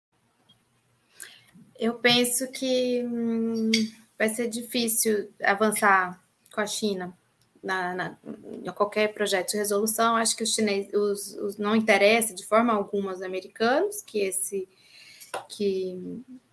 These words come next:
que a China tenha esse protagonismo.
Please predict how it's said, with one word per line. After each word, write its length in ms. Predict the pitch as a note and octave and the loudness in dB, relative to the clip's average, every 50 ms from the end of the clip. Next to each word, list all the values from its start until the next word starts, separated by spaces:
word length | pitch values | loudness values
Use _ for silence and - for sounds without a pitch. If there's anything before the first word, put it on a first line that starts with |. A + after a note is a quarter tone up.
| _ - | _ -2
que 100 | - G#3 | 2 4
a 60 | G3+ | 4
China 320 | G3+ - - G#3+ G#3 G3+ G3+ | 6 6 4 4 2 2 2
tenha 520 | G3+ G#3 G3+ G3+ G3 G3 F#3+ F#3 F#3 F#3 F#3+ | 2 2 2 2 2 2 2 0 0 0 4
esse 200 | F#3+ F#3 - - | 6 6 6 6
protagonismo. 1040 | - G#3 G3+ - G3+ G3 F#3+ G3 G3 G3 G3 G3+ A3+ C4+ D4+ D#4 F4 F#4 G4+ G4+ | 4 -2 -2 0 0 0 0 0 -2 0 2 2 4 4 4 4 4 2 2 0